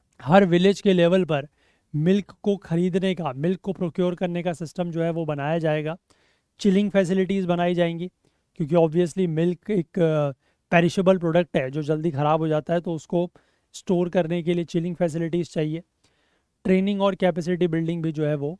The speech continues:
की जाएगी, so that कि इससे जुड़े हुए लोग जो हैं, वो सही तरीके से काम कर पाएँ। इसके बाद लगभग एक हज़ार मल्टीपर्पज प्राइमरी एग्रीकल्चरल क्रेडिट कोऑपरेटिव सोसाइटीज को असिस्टेंस प्रोवाइड की जाएगी at the rate of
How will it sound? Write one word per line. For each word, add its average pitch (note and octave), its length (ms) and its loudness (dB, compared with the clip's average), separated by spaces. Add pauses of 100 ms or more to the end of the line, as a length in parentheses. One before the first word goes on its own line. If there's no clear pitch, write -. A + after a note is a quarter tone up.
(140)
की F3 140 -4
जाएगी, D3 320 -4
so D3+ 100 -12
that D#3+ 280 -4
कि - 100 -8
इससे E3+ 380 -4
जुड़े D#3 240 -2
हुए D#3+ 180 -2
लोग D3+ 260 -4
जो D3 120 -4
हैं, D3 80 -4
वो D#3 280 -6 (420)
सही F3 240 0
तरीके E3+ 360 -2
से D3+ 120 -6
काम D3+ 260 -6 (260)
कर E3+ 140 2
पाएँ। B2+ 200 -10 (720)
इसके G#3+ 200 -2
बाद G3+ 200 4
लगभग F#3+ 440 0
एक G3 220 4
हज़ार F#3+ 340 2
मल्टीपर्पज E3+ 840 -2
प्राइमरी E3+ 540 -2 (460)
एग्रीकल्चरल F3 680 0
क्रेडिट E3+ 400 -4
कोऑपरेटिव E3 500 -2
सोसाइटीज D#3+ 560 -6
को E3+ 120 -6
असिस्टेंस D#3 460 -6
प्रोवाइड D#3 360 -6
की E3 120 -4
जाएगी D#3 340 -2
at D#3+ 140 -2
the D#3+ 160 -2
rate D3+ 280 -4
of D#3+ 140 2